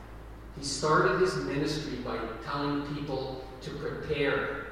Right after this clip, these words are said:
"Behold, the kingdom of God is at hand," he said. "Repent." Think of his Sermon on the Mount in this way.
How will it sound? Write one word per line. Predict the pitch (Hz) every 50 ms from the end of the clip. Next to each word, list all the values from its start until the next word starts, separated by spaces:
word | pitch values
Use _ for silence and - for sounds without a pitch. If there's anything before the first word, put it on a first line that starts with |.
| -
"Behold, | - - - - 165 175 185 196 190 - - - - - - - - -
the | - - -
kingdom | - 202 208 214 208 - 175
of | - - -
God | - - - - 156 156
is | 151
at | 151 147 151 151 156
hand," | 156 156 160 160 160 160 - - - -
he | -
said. | - - - - - - 139
"Repent." | 139 139 - - 196 196 196 170 - - - - - - - - - - - - - - - - - - - - - - - - - - - - - - - - - - - - - - - - - - - - - - - - - - - - - - - - - - - - - - - - - -
Think | - 190 226 - 247
of | 262 269 262
his | 226 220 214 -
Sermon | - - 180 175 175 175 175 170
on | 160 165 160 -
the | - -
Mount | - - 175 175 165 - - -
in | - - -
this | - - - - - - -
way. | 466 - - - - -